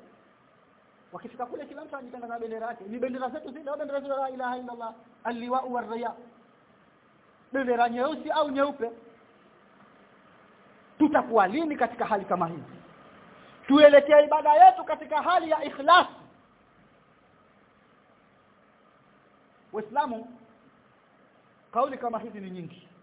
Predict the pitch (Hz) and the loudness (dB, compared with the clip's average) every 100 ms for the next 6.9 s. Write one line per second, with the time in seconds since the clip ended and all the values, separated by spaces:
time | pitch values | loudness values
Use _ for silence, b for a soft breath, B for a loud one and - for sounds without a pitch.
0 | _ _ _ _ _ _ _ - 240 247 | _ _ _ _ _ _ _ -6 0 0
1 | 277 254 247 254 311 302 247 233 220 220 | 2 0 0 0 0 -2 2 2 2 -2
2 | 226 170 147 - - - - - - - | -6 -10 -14 -18 -20 -20 -20 -20 -20 -20
3 | - - - - - - - - - - | -20 -20 -20 -20 -20 -20 -20 -20 0 6
4 | 302 330 320 302 370 349 330 302 294 277 | 6 6 0 4 6 6 4 2 -2 -2
5 | 269 294 311 311 - - - - - 285 | 0 0 0 -2 -6 -12 -20 -18 -6 -2
6 | 311 339 285 330 330 381 381 - | 0 0 0 -2 2 4 4 2